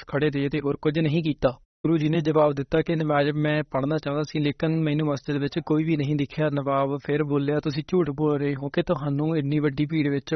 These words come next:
ਕੁਛ ਵੀ ਦਿਖਾਈ ਨਹੀਂ ਦਿੱਤਾ।" ਗੁਰੂ ਜੀ ਬੋਲੇ, "ਤੁਸੀਂ ਸਾਰੇ ਜ਼ਰੂਰ ਮਸਜਿਦ ਵਿੱਚ ਮੌਜੂਦ ਸੀ, ਲੇਕਿਨ ਤੁਹਾਡੇ ਸਭ ਦੇ ਮਨ ਕਿੱਧਰੇ ਹੋਰ ਸਨ।" ਮੈਂ ਹੱਸਿਆ ਕਿਉਂਕਿ ਕਾਜ਼ੀ ਦੀ ਨਮਾਜ਼ ਇਸ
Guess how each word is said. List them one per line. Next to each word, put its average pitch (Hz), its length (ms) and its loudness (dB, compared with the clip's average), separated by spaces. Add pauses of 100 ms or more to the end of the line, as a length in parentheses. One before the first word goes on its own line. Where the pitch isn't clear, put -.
ਕੁਛ 147 140 -2 (120)
ਵੀ 175 120 2
ਦਿਖਾਈ 160 300 2
ਨਹੀਂ 151 180 0
ਦਿੱਤਾ।" 147 320 0
ਗੁਰੂ 143 240 0
ਜੀ 147 160 0
ਬੋਲੇ, 143 300 0
"ਤੁਸੀਂ 147 240 -2
ਸਾਰੇ 147 300 0
ਜ਼ਰੂਰ 147 360 0
ਮਸਜਿਦ 143 280 -2
ਵਿੱਚ 147 200 -2
ਮੌਜੂਦ 147 260 0
ਸੀ, 147 240 -4
ਲੇਕਿਨ 143 340 0
ਤੁਹਾਡੇ 143 320 -2
ਸਭ 143 240 -2
ਦੇ 151 140 2
ਮਨ 147 220 2
ਕਿੱਧਰੇ 147 340 0
ਹੋਰ 143 200 -4
ਸਨ।" 147 260 -2
ਮੈਂ 151 200 0
ਹੱਸਿਆ 143 280 -4
ਕਿਉਂਕਿ 147 440 0
ਕਾਜ਼ੀ 143 380 -2
ਦੀ 143 140 0
ਨਮਾਜ਼ 147 340 0
ਇਸ 151 140 -8